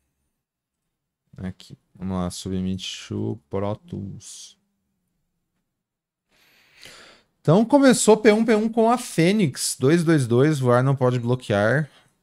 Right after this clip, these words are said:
E um flavor text aí pro limitado. Criatura mega agressiva, né?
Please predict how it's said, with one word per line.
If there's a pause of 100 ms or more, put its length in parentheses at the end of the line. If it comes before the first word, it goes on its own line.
(240)
E
um
flavor
text
aí
pro
limitado. (840)
Criatura
mega
agressiva,
né?